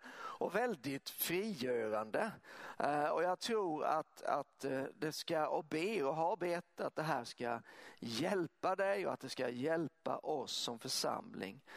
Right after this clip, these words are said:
den här dagen. Eh, om man till exempel ser på det man har istället för det man saknar,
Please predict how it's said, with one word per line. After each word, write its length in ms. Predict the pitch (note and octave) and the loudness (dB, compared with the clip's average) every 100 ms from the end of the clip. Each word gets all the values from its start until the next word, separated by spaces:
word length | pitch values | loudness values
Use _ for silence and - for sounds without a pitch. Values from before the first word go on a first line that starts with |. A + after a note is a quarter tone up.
| - - | -12 -6
den 160 | C3 | -4
här 220 | C3 A#2 | -2 -2
dagen. 360 | A2+ A#2+ A2+ D3 - - - - - - - | -2 -2 -4 -8 -18 -16 -12 -10 -10 -6 0
Eh, 240 | D#3 F3 | 2 4
om 220 | F3 G#3 | 4 2
man 200 | G3+ G3 | 2 0
till 180 | F#3+ G3+ | 0 -2
exempel 680 | G3+ - G3+ D3+ - D#3+ D#3 - | 0 2 0 0 -2 0 0 0
ser 680 | - - F#3 F#3 A#3+ A#3 | 0 2 2 2 2 2
på 520 | - - A3 D3+ C3+ | -2 -2 0 0 0
det 180 | B2+ C#3+ | 0 0
man 220 | C#3+ D3+ | 0 0
har 500 | C#3 C#3 D#3 A3+ B2+ F#2 - - - - | 0 2 4 2 0 -4 -14 -20 -20 -12
istället 680 | - B2+ - F#3 F3+ C#3 A#2 | -6 -2 0 2 2 2 -2
för 120 | - | -2
det 100 | A#2 | -2
man 220 | A#2 G#2+ | -2 -2
saknar, 1000 | G#2+ - D#3 D3+ A#2+ - F#3+ - F3+ - | 0 0 2 0 -2 -6 0 0 0 -4